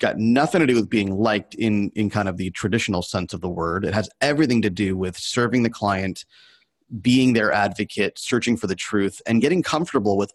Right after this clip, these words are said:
uncomfortable conversations. I mean, the example that comes to mind to me is when you're at the doctor's office and he's looking at your scans and you've got a couple of blocked arteries. I mean, if he was just concerned about your comfort, he wouldn't tell you what's wrong.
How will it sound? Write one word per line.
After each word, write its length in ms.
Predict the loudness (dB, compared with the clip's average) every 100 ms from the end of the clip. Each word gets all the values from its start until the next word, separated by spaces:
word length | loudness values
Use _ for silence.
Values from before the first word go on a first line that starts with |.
| -2
uncomfortable 540 | -2 -2 -4 -2 -4
conversations. 760 | -2 -4 -4 -2 -2 -2 -4 -4
I 40 |
mean, 80 | -4
the 60 |
example 280 | 0 0 0
that 100 | -2
comes 160 | -4 -4
to 80 | -2
mind 200 | -2 -2
to 80 | 0
me 200 | 0 0
is 280 | -2 -8 -16 -20 -20 _ -4
when 180 | 2
you're 120 | 4 2
at 80 |
the 60 | 2
doctor's 400 | 0 0 -2 -2
office 360 | -2 -2 -6 -8
and 80 |
he's 140 | -8 -4
looking 220 | 0 0
at 100 | -2
your 80 | -6
scans 640 | -10 -4 -2 -2 -4 -10
and 100 | -12
you've 100 | -6
got 240 | -2 -2 -2 _ _ -10
a 80 | -4
couple 240 | -2 0
of 80 | 0
blocked 260 | 2 0 0
arteries. 640 | 0 0 -2 -8 -12 -12 -16 _ _ _ _ 0
I 40 |
mean, 140 | 2
if 140 | 2 4
he 80 | 4
was 120 | 4
just 200 | 2 2
concerned 320 | 2 2 2
about 140 | 2
your 100 | 0
comfort, 400 | -2 -2 0 -2
he 60 | 0
wouldn't 200 | 0 0
tell 140 | 0
you 80 | 0
what's 180 | 0 -2
wrong. 300 | -2 -2 -6